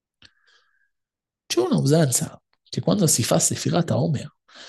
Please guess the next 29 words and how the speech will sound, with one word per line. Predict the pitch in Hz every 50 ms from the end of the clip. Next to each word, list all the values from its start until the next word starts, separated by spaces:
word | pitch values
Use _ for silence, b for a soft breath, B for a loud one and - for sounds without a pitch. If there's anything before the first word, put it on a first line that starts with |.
| B B
si | B - - 139
prende | 131 - 180 196 185 156 143 131
sale | 131 - - - 180 254 226 185 151 127 120
dentro | 131 160 160 170 - 151 135
il | 123 120 113
mano. | 110 107 101 107 117 - - _ _ _ _ _ _ b b b b b b b
Le | b 226 247 269
tripolini | - 233 220 208 208 208 202 226 226 220 220
lo | 214 208 190
fanno | 190 - 185 185 196
il | 180 165
primo | - 147 139 143 143 127
giorno. | 113 - - - - _ _ _ _ _ _ _ - B B B B B B B B
Le | B - 196
siriano | 190 - - 214 214 220 220 220 220 214 214 214 208 214 208 208 208
lo | 208 196
fanno | 190 - 202 202 202 196 180
ogni | 175 175 175 151 147 135
giorno. | 120 - - - _ _ _ _ _ _ _ _ _ _ _ _ _ -
Le | 185 202
marocchini | 226 247 233 214 220 220 214 - - 247 233 233 226 226 226 220
lo | 214 208
fanno | 214 240 240 240 226
ogni | 220 220 214 214 190
giorno. | 151 151 117 92 113 160
Ci | 185 -
sono | - - _
tante | - 453 453 392 - - 180
usanze. | 139 - - - _ _ - - -